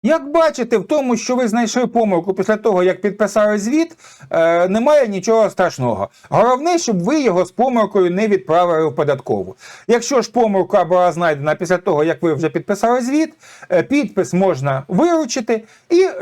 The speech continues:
після цього внести зміни, е, в цей звіт. Після чого потрібно буде його знову зберегти, підписати і тоді вже відправити до податкової.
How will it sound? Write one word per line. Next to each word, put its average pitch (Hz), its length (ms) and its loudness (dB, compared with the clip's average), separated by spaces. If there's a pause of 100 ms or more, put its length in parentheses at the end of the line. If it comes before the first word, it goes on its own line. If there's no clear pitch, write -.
після 208 240 0
цього 233 340 2
внести 185 460 -4
зміни, 202 460 -2
е, 156 520 -2
в 131 120 -2
цей 202 320 0
звіт. 120 360 -4 (280)
Після 233 220 0
чого 233 260 0
потрібно 180 420 0
буде 156 240 0
його 151 160 2
знову 143 300 -2
зберегти, 247 460 0
підписати 262 760 -2 (160)
і 240 60 0
тоді 254 300 0
вже 196 220 0
відправити 160 640 0
до 160 260 0
податкової. 107 680 -4